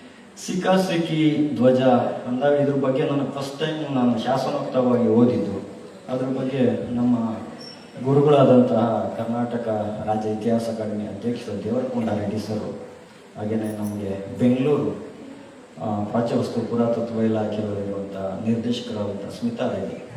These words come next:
ಇವರಿಬ್ರನ್ನೂ ನಾನು ಡಿಸ್ಕಸ್ ಮಾಡಿದೆ, ಏನು ಸಿ-, ಸಿಕ್ಕಾ ಸಿಕ್ಕಿದ ಧ್ವಜ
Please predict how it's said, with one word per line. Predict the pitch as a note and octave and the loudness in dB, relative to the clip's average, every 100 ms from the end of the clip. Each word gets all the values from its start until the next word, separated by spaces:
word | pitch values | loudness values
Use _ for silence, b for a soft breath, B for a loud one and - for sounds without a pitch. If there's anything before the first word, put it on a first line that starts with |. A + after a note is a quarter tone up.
| - | -6
ಇವರಿಬ್ರನ್ನೂ | A#2+ A#2 A2+ A2 - C3+ | -2 -2 -2 -4 -6 -2
ನಾನು | A#2+ A2 | -2 -2
ಡಿಸ್ಕಸ್ | A2 - | -4 -6
ಮಾಡಿದೆ, | C3 - A2 G2+ G#2+ | -8 -10 -10 -6 0
ಏನು | B2+ C3 A2+ | 0 0 -2
ಸಿ-, | - - - - | -4 -10 -12 -10
ಸಿಕ್ಕಾ | A2+ B2+ | -6 -4
ಸಿಕ್ಕಿದ | A#2 - A2+ | -4 -6 -6
ಧ್ವಜ | F#2+ G2 F#2+ | -6 -8 -8